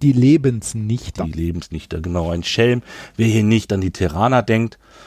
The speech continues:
Speaker 2: <clears throat> die eine große Katastrophe ausgelöst haben sollen.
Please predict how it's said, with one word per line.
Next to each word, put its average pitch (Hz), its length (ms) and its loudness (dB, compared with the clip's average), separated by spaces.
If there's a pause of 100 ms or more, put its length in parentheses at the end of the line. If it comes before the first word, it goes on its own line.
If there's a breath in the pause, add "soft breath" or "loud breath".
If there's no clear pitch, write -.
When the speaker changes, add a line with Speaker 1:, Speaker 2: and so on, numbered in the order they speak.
(320 soft breath)
Speaker 2:
<clears throat> - 200 2
die 117 240 2
eine 104 260 0
große 101 340 0
Katastrophe - 600 0
ausgelöst 120 640 -2
haben 95 220 -2
sollen. 82 420 -4